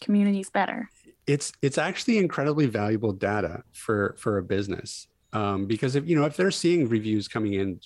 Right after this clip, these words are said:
Speaker 2: being like, you know, like, "Yeah, look, I was, um, you know, I'm, I'm blind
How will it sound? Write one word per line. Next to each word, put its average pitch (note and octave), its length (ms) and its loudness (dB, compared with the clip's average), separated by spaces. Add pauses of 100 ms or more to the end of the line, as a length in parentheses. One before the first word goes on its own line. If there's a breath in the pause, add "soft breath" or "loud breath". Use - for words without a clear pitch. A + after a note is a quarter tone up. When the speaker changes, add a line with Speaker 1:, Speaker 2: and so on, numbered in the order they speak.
Speaker 2:
being G2+ 200 -2
like, G2 240 -2
you B2+ 60 2
know, A2+ 100 2
like, G#2+ 240 0
"Yeah, A2 160 0
look, G#2 240 -4
I F#2+ 80 -2
was, F#2+ 320 -4 (680 soft breath)
um, F#2 460 -2 (200)
you G#2 100 0
know, G2+ 200 0
I'm, G2+ 340 -2
I'm G2+ 380 -4 (640 soft breath)
blind C3+ 600 0